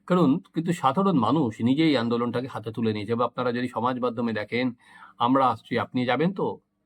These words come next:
বলে দেখা যে সাতাশ তারিখের, আহ, যে ছাত্র সমাজের যে নবান্ন অভিযান,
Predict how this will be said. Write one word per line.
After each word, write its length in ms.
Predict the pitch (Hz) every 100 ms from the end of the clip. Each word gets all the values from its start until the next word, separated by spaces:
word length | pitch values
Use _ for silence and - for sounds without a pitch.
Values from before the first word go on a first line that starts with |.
| _ _ -
বলে 160 | 117 110
দেখা 420 | 107 127 113 95
যে 140 | 92
সাতাশ 360 | 92 110 120 -
তারিখের, 500 | 123 117 120 120 113 _ _ _ _ _ _ _ _ _ _ _ -
আহ, 280 | 110 101 101
যে 160 | 107
ছাত্র 380 | 107 123 117 120
সমাজের 480 | 113 110 110 110 110 - -
যে 180 | 104 107
নবান্ন 400 | 101 104 117 117
অভিযান, 420 | 104 107 101 90